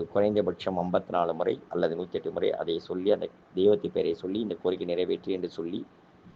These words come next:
வணங்கி வேண்டினாலே நிச்சயமாக உங்களுக்கு நல்ல ஒரு மாற்றம், வளர்ச்சி, ஏற்றம், முன்னேற்றம், வெற்றி எல்லாமே கிடைக்கும் என்பதை கூறி உங்களிடமிருந்து விடைபெறுகிறேன்.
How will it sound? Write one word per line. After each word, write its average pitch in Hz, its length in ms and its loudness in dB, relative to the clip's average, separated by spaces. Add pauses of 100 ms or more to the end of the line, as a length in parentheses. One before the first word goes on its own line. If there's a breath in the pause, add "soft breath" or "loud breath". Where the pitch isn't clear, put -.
(240)
வணங்கி 104 320 2 (340)
வேண்டினாலே 87 540 2 (160)
நிச்சயமாக 82 560 -4
உங்களுக்கு - 340 -6 (100)
நல்ல 95 200 0 (520)
ஒரு 85 120 -4 (140)
மாற்றம், 92 400 -2 (260)
வளர்ச்சி, 78 380 -2 (300)
ஏற்றம், - 340 -4 (120)
முன்னேற்றம், - 560 -6 (1300)
வெற்றி 95 320 0 (260)
எல்லாமே 76 400 2
கிடைக்கும் 82 340 -4
என்பதை 76 240 -6 (100)
கூறி 104 240 2 (240)
உங்களிடமிருந்து 90 640 -2 (180)
விடைபெறுகிறேன். 85 680 -2